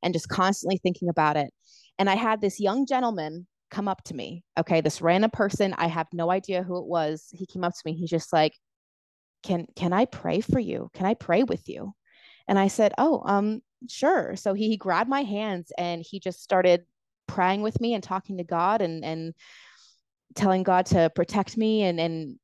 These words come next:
help me through my endeavors and everything. And that was, that just blew me away. <laughs> It blew my mind, and it, it really made me have comfort. Took some of my anxiety away, but, um, 'cause obviously I was still very nervous about it. I was very excited, but,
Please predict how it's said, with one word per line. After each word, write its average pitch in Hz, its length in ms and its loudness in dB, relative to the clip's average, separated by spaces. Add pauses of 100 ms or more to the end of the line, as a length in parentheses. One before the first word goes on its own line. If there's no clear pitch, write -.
(100)
help - 260 -2
me 185 140 2
through 180 220 2
my 175 140 4
endeavors 185 640 2
and 202 60 0
everything. 202 420 -2
And 165 180 -4
that 185 180 0
was, 180 400 -2 (840)
that 233 280 0
just - 220 -4
blew 220 260 2
me 202 160 2
away. 175 520 2
<laughs> 285 80 2
It 208 100 -4
blew 240 180 2
my 208 180 0
mind, 202 400 -2
and 170 120 -4
it, 165 120 -6
it 196 180 -6
really 233 360 -2 (400)
made 208 240 0
me 202 120 -4
have 190 220 -2
comfort. 208 600 -8 (340)
Took 247 140 0
some 254 220 2
of 262 140 0
my 262 140 2
anxiety 277 420 0
away, 294 360 -2
but, - 100 -8
um, 208 240 -2
'cause 202 180 -4
obviously 190 380 -4
I 170 60 -2
was 165 120 -10
still 180 160 -4
very 170 240 -4
nervous 170 320 -10
about 143 260 0
it. 139 80 0
I 190 40 4
was 202 120 -2
very 254 240 2
excited, 285 640 -2
but, 175 160 0